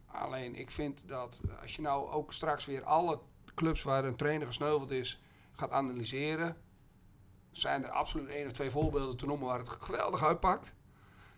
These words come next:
Maar over het algemeen, eh, s-, zijn er weer heel veel mensen beschadigd en heeft het heel weinig opgeleverd. En, eh,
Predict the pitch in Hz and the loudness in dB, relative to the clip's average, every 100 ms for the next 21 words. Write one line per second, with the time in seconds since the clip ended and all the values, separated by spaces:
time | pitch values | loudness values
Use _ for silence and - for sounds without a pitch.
0 | - - - - - - 170 175 147 139 | -20 -14 -10 -8 -4 4 6 6 4 2
1 | 143 147 151 - - - - - - - | 4 2 -2 -6 -20 -20 -20 -20 -20 -20
2 | - - - - - - - - - - | -20 -20 -20 -20 -20 -20 -16 -14 -12 -10
3 | - - 156 151 135 151 160 143 170 175 | -6 2 4 4 6 4 6 6 6 4
4 | 135 131 151 165 175 202 - - - - | 0 2 8 8 8 2 -4 -18 -20 -20
5 | - - 147 147 143 139 143 143 143 147 | -20 -4 2 4 2 2 4 6 6 4
6 | 131 110 120 113 110 - - - - - | 2 2 2 -6 -8 -16 -20 -20 -20 -20
7 | - - - - 131 120 - 117 117 120 | -20 -20 -20 -4 -2 -2 -4 -4 -4 -6